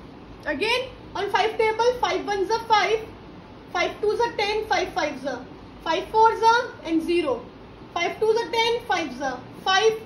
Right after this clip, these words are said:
Eights are. Now what is left? Twenty-five divide by eight. Okay, this is the fraction. You have to convert into the mixed fraction. So divide it.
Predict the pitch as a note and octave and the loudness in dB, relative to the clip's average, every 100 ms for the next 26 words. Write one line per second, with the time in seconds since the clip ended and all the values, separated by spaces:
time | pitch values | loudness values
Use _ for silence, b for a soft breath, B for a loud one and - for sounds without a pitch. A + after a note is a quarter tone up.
0 | - E4+ F#4 B3+ C#4 A#3 - - - - | -10 -6 -4 -6 -10 -12 -14 -18 -16 -6
1 | E4+ E4+ F#4 A4+ G#4 G#4 A4+ A4+ - - | 0 2 2 2 2 2 2 0 -10 -16
2 | - F#4 F4+ F4+ A4 A4 G4+ F#4 A4 - | -10 -4 -2 4 4 4 2 2 2 0
3 | E4 D#4+ D#4 C4+ C4 F4+ - F4+ D#4+ A3+ | 0 2 0 0 0 0 -2 -4 -6 -6
4 | - - - - - - D4 A#4+ G#4 A#3 | -14 -16 -16 -18 -18 -10 -2 0 0 -2
5 | G#4+ A4 A#4 A4+ C#5+ - F#4+ F#4+ - E4 | -2 0 0 2 0 2 0 0 -2 -2
6 | C4 B B - E4+ A#4+ A#4 A#4+ B4+ A4+ | -4 B B -4 0 4 4 4 -2 0
7 | F#4+ G4 A4 G#4+ G#4 A#4 B4 A4+ A#4+ - | 0 4 4 4 -2 -2 -2 -2 -4 -4
8 | E4+ D#4 - C#4+ C4+ F#4 E4 D#4+ E4 F#4+ | -4 -4 -6 -8 -8 -8 -4 0 4 2
9 | G#4+ A4+ A4+ | 2 0 0